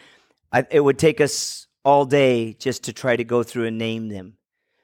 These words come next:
So I don't belittle any of them who have sacrificed everything.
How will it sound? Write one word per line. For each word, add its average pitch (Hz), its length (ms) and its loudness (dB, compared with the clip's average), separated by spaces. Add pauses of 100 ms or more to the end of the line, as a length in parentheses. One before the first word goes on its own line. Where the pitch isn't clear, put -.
(640)
So 143 180 2
I 147 160 6
don't 165 180 2
belittle 165 360 2
any 175 180 2
of 143 80 0
them 156 320 -2 (140)
who 139 100 -2
have 127 100 0
sacrificed 131 680 -4
everything. 120 520 -6